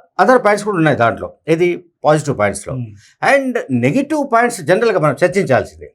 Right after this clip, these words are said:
Speaker 2: అవును.
Speaker 1: So నెగెటివ్ పాయింట్స్ వచ్చేవరకు ఏంటంటే మీరు బీజేపీకి సంబంధించిన విషయంలో గట్టిగా మాట్లాడలేదు ఎందుకు?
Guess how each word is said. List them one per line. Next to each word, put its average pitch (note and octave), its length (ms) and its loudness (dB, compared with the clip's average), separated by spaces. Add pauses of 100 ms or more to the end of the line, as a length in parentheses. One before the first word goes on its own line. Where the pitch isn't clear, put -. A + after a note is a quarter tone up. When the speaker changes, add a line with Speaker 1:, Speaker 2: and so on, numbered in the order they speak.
Speaker 2:
అవును. B2+ 360 -6
Speaker 1:
So F3 180 -6
నెగెటివ్ A#3 440 -6
పాయింట్స్ A3+ 240 0
వచ్చేవరకు G3+ 400 -4
ఏంటంటే D#3+ 380 -6
మీరు A3+ 520 -2
బీజేపీకి B3 720 -2
సంబంధించిన F3+ 480 -8
విషయంలో C#3+ 800 -6
గట్టిగా B3 320 -2
మాట్లాడలేదు D#3 840 -2
ఎందుకు? D#3 560 -2